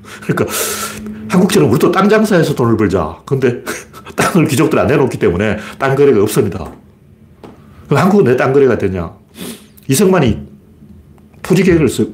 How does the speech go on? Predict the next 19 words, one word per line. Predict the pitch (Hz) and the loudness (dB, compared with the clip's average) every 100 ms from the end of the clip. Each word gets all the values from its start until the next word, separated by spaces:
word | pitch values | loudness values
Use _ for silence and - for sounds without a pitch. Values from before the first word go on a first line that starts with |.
| - - | -12 -12
그런 | - 92 | -6 -4
거예요. | 82 80 - - - - - | -6 -8 -16 -20 -20 -20 -4
이승만이 | 110 160 156 135 95 - - - - - | 0 2 4 2 0 -4 -18 -20 -20 -4
토지 | - 151 | 0 2
계획을 | 151 139 | 4 4
안 | - | 2
했으면 | 135 113 87 80 - | 0 0 -2 -6 -10
한국도 | 143 143 - | -6 -4 -4
필리핀 | - 165 175 | -2 0 2
돼가지고 | 113 101 87 90 82 - - - - | 2 2 0 -2 -4 -8 -20 -20 -6
경주 | 131 127 135 | 0 0 0
최부자가 | 170 127 107 90 - - | 0 0 0 -2 -4 -6
땅 | 123 | -2
다 | 120 | 0
가지고 | 107 110 101 | 0 2 2
있고 | - 90 78 - - - - - - - - | 0 -4 -8 -14 -20 -20 -20 -20 -20 -18 -4
그럼 | 110 | 0
어떻게 | 107 104 | 2 2
되냐? | 90 82 80 | 0 -2 -6